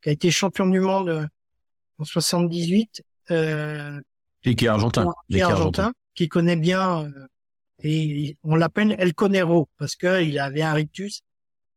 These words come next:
Speaker 1: Il faisait toujours comme ça avec sa bouche, on l'appelait El Conero. Et Diego Maradona, donc, est à Naples,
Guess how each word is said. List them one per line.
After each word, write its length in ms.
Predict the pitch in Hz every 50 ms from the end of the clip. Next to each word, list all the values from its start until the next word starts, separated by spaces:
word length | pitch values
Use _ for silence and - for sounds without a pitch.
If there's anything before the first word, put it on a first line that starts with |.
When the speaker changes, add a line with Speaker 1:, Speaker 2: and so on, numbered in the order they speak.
| _ -
Speaker 1:
Il 60 | 156 165
faisait 160 | 165 175 165
toujours 280 | - - 190 214 208
comme 160 | - 190 180 170
ça 160 | - - 185
avec 100 | 175 156
sa 140 | - - 147
bouche, 320 | 143 160 196 220 - -
on 120 | 160 139 147
l'appelait 320 | 151 151 151 - 180 185 185
El 100 | 170 156
Conero. 340 | - 180 165 156 151 151 - _ _ _ _ _ _ _ _ _ _ _ _ _ _ _ _ _ 180
Et 220 | 170 170 165 165
Diego 320 | 156 160 196 185 185 220 220
Maradona, 680 | 214 208 196 202 202 185 202 196 202 208 208 214 214
donc, 340 | 196 190 185 185 170 - -
est 180 | 160 151 - 160
à 60 | 151
Naples, 380 | 160 180 220 220 - - -